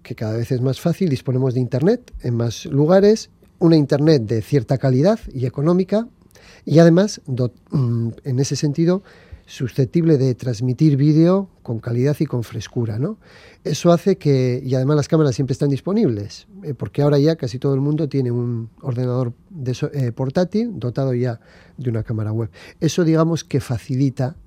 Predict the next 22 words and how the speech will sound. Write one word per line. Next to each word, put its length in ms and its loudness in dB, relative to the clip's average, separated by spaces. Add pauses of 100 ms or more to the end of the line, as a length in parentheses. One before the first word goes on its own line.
(100)
el 200 -4
que 360 -4 (300)
el 160 -2
chat 260 2
sea 240 -2
complementado 760 -2
con 180 -8
la 80 -6
imagen. 340 -8 (400)
La 140 0
cuestión, 400 -2
y 60 2
eso 140 -2
está 200 -2
bien, 240 2
la 100 2
cuestión 320 -4
es 140 -4
cuando, 400 -4
evidentemente, 640 -2 (560)
alguien 380 4
muestra 500 0